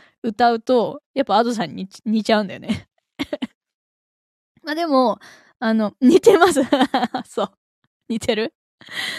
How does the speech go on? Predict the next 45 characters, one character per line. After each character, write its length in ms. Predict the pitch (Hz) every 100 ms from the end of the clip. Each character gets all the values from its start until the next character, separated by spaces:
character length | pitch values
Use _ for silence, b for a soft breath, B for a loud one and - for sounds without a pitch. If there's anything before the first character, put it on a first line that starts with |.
| B B
Ado 320 | 190 196 294 277
さ 120 | 202
ん 40 |
好 60 | -
き 100 | 214
だ 100 | 202
か 80 | 147
ら 80 |
嬉 200 | 165 175
し 120 | - -
い 20 |
わ。 120 | - B B B
だ 60 | 330
か 120 | 254
ら、 60 | 240
ま 140 | 277
あ 20 |
で 100 | 269
も、 160 | 370 247
そ 140 | 240
の、 80 | 226
や 60 | 247
っ 20 |
ぱ 160 | 247 202
あ 80 |
の、 260 | 190 180 180 - _ _ _ -
ね、 180 | 208
カ 220 | 196 349 381
バ 160 | 294
ー 20 |
で、 240 | 202 262 - _ _
え 180 | 214 175
ー、 20 |
歌 180 | 202 254
っ 40 |
て 160 | - 302
み 120 | 311
た 120 | 233
で 80 | 180
出 140 | 185
し 100 | 190
て 100 | -
る 80 | 160
か 140 | - 170
ら、 260 | 170 196